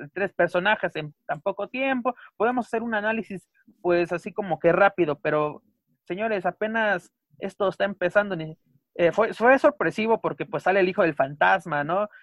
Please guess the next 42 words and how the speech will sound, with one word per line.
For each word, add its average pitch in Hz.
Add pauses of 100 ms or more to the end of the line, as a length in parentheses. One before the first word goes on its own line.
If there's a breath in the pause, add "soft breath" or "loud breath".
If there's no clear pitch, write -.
Luego 180
sale 180
este 175
Drake 165
Maverick 165
diciéndole, 147
pues, 143
yo, 151 (540)
eh, 135
pues, -
te -
apoyo, 180
esto, 175
salen 240
los 196
enmascarados, 165 (800)
y 202
fue 294
una 392
muy 320
buena 339
traición, 285
yo 269
creo 277
que 226
sí, 247 (220 soft breath)
empezó 196
bien, 233
pero 175
ya 190
después 196
de 170
que 139
soy 202
Santos 196
Escobar 170
y 156
todo 185
esto, 185
así 175
como 165
que, 123